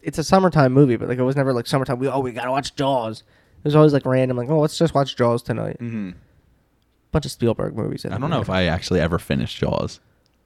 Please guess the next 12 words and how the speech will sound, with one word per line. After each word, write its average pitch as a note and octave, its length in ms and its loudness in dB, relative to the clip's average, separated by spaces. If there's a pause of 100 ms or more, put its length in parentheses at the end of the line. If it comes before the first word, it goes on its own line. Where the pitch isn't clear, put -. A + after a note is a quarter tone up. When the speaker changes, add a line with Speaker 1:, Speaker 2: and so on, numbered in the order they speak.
(160)
Speaker 1:
Really? D3+ 320 4
Speaker 2:
Uh, A2+ 60 -8 (100)
yeah. D2+ 320 -10 (1120)
I G#2 60 -4
know, G#2 160 2
like, E2 320 -2
you G#2+ 80 4
know, F2+ 100 2
Vince, E2 280 -4
like, D#2+ 160 -12
loves D2+ 420 -8
Jaws. C#2+ 500 -10